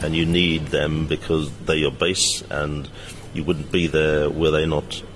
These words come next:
to have confidence in you, and to be able to sustain that confidence is important, as, uh, as I know, having been a member of Parliament.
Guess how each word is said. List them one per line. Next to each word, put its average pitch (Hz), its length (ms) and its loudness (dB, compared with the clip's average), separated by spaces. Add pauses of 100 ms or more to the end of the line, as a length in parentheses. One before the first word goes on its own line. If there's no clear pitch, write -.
(560)
to 78 140 -4
have - 180 -2
confidence - 600 -4
in 60 100 -8
you, 69 160 -2
and 73 180 -4
to 76 120 -8
be 73 100 -2
able 71 140 0
to 71 60 -6
sustain 117 460 0
that 64 180 -2
confidence - 580 -8
is 78 80 -10
important, - 600 -4
as, 78 200 -8
uh, - 880 -12
as 80 100 -6
I 78 120 0
know, 80 240 2
having 80 240 -4
been 73 160 -2
a 69 40 -4
member 73 280 -4
of 65 100 -6
Parliament. - 540 -4